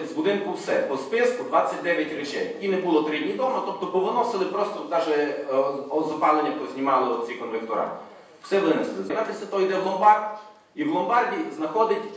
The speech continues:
е, речі свої. Вона за той час неофіційно дізналася, хто здав. Виявилося, з сусіднього будинку. Вона йде в міліцію.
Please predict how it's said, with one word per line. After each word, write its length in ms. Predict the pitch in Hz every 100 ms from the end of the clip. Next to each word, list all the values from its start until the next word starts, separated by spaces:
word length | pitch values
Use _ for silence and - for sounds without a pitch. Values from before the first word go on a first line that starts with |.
| 131
е, 280 | 127 131 - - 135
речі 300 | 139 - - -
свої. 240 | 98 160 - - - -
Вона 180 | 151 -
за 80 |
той 140 | - 160
час 160 | 180 165
неофіційно 480 | 160 147 135 190 160
дізналася, 680 | 135 131 151 139 135 131 123 - - - - -
хто 240 | - 165 160
здав. 300 | 135 135 135
Виявилося, 460 | 202 185 160 - -
з 60 |
сусіднього 460 | 160 165 170 156 147
будинку. 360 | 147 254 - - - - -
Вона 520 | - 202 - - -
йде 100 | -
в 160 | 240 240
міліцію. 520 | 208 185 - - 90